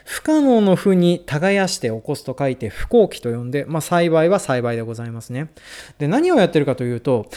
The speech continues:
まあ、とにかく、えーと、畑を裸にしないっていう風なことを念頭に置いた栽培方式だったりはするんですよね。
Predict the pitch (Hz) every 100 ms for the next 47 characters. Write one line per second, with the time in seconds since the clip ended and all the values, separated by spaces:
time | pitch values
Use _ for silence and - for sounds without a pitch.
0 | - 165 160 302 330 311 247 254 254 -
1 | - 139 131 131 123 110 - 240 240 190
2 | - 170 180 196 165 - 208 190 180 247
3 | 196 156 120 120 156 160 170 165 156 156
4 | - 135 139 135 160 - 123 117 110 110
5 | - 120 110 101 101 117